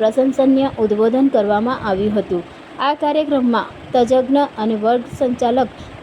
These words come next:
તરીકેની જવાબદારી ડાયેટ વ્યાખ્યાનતા શ્રી ડી એસ ભાભોર દ્વારા કરવામાં આવી હતી. વિવિધ રમતો, ગીતો દ્વારા કાર્યક્રમને સફળ બનાવવામાં આવ્યો હતો.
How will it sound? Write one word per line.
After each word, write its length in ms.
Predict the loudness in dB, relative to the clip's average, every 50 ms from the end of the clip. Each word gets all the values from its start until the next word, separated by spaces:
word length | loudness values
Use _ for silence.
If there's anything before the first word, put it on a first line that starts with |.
| -4
તરીકેની 480 | -2 0 0 0 0 0 2 2 2 2 2
જવાબદારી 580 | 2 2 2 2 0 0 0 0 2 0 0 -4 -6 -10 -6 -4
ડાયેટ 340 | 0 0 0 0 0 -2 -4 -10 -12 -14 -18 -20 -20 -14 -6 -2
વ્યાખ્યાનતા 680 | 0 0 0 -2 -2 -2 -2 0 0 0 0 -2 -2 -4 -6 -6
શ્રી 180 | -4 -2 -2 -2
ડી 260 | -4 -4 -6 -6 -4 -2
એસ 240 | -2 -2 -2 -2 -6 -12 -20 -20 -20 -20 -10 -4
ભાભોર 320 | -2 -2 0 0 0 0 0
દ્વારા 340 | 0 0 0 2 2 0 0 -2 -6 -4 -2
કરવામાં 600 | 0 0 2 2 2 2 0 -2 -2 -4 -4 -4 -2
આવી 200 | -2 0 -2 -2 -2
હતી. 260 | -4 -4 -2 -4 -4 -4 -6 -12 -20 -20 -20 -20 -16 -8 -2
વિવિધ 380 | 0 0 2 2 2 2 2 0
રમતો, 400 | 0 0 0 -2 0 0 0 0 0 -2 -6 -10 -8 -4
ગીતો 240 | -4 0 2 2 2
દ્વારા 380 | 2 2 0 2 2 2 0 -2 -4 -8 -4
કાર્યક્રમને 580 | -2 0 0 0 0 2 2 2 2 2 2 0
સફળ 380 | 0 -2 -2 0 -2 -2 0 0
બનાવવામાં 760 | 0 0 0 0 -2 0 0 2 2 2 2 2 0 -2 -4 -4 -4
આવ્યો 260 | -2 0 -2 0 0 -2
હતો. 220 | -4 -2 -4 -4